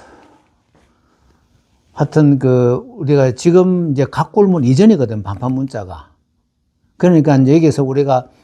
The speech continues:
아, 중국의 문자가 각골문부터 시작이 하는데 그 이전에 문자가 있었기 때문에 각골 문자를 쓸 수 있었다는 그 얘기입니다. 선조들이 정식으로 문자를 창조하기 전에 기억을 대신한 방법은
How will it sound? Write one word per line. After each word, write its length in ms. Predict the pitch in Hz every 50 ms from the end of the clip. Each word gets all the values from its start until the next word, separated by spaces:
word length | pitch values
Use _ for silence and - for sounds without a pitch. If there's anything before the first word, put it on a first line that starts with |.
| _ _ _ _ _ _ _ -
아, 200 | 123 127 123 120
중국의 440 | - 180 185 175 156 147 147 139
문자가 580 | 139 165 190 185 185 160 143 131 135 139 135 131
각골문부터 800 | - 135 151 151 - 190 180 175 170 170 165 160 151 151 135 147
시작이 260 | 139 - 165 156 143
하는데 240 | 131 131 131 123 123
그 240 | 120 - 139 151 156
이전에 420 | 156 151 214 214 190 135 85 73 - _ _ _ _ _ _ _ -
문자가 400 | 156 196 220 208 - 196 175 -
있었기 440 | 226 226 214 - 185 190 196 185
때문에 340 | 190 175 151 156 180 180 175
각골 360 | 156 - 135 135 - - 156
문자를 320 | 151 151 156 143 151 135 117
쓸 180 | - 170 151
수 100 | 127 196
있었다는 400 | 202 190 - 190 - - 131 123
그 120 | - 180 196
얘기입니다. 500 | 170 127 101 98 92 90 87 85 73 _ _ _ _ _ _ _ _ _ _ _ _ _ _ _ _ _ _ _ - _ _ _ _ _ - - - - - - - - - - - -
선조들이 640 | - - - 262 262 254 240 196 165 180 170 175 170
정식으로 560 | 151 - 175 214 240 247 240 247 185 180 165 160
문자를 460 | 156 165 185 190 185 185 156 147 139
창조하기 500 | - - 165 170 180 170 170 160 156 151
전에 300 | 147 165 165 160 139 117
기억을 460 | 107 - - 180 190 185 180 175 151
대신한 440 | 143 156 156 147 151 151 143 143 139
방법은 460 | 131 135 135 139 131 131 131 170 185